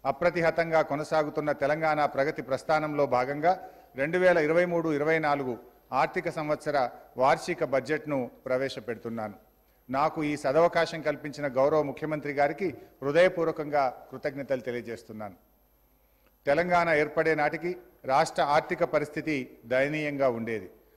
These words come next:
రాష్ట్ర ఏర్పాటుకు ముందు రెండేళ్లలో జీఎస్డీపీ వార్షిక వృద్ధి రేటు పన్నెండు శాతం మాత్రమే. ఇది జాతీయ వృద్ధి రేటు అయిన పదమూడు పాయింట్ నాలుగు శాతం కంటే తక్కువ. రాష్ట్రం ఆవిర్భవించిన తర్వాత గౌరవ ముఖ్యమంత్రి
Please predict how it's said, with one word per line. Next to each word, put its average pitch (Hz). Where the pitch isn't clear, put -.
రాష్ట్ర 160
ఏర్పాటుకు 160
ముందు 165
రెండేళ్లలో 165
జీఎస్డీపీ 165
వార్షిక 151
వృద్ధి 143
రేటు 165
పన్నెండు 147
శాతం 127
మాత్రమే. 110
ఇది 147
జాతీయ 165
వృద్ధి 160
రేటు 160
అయిన 151
పదమూడు 160
పాయింట్ 147
నాలుగు 147
శాతం 135
కంటే 127
తక్కువ. 113
రాష్ట్రం 156
ఆవిర్భవించిన 151
తర్వాత 151
గౌరవ 170
ముఖ్యమంత్రి 170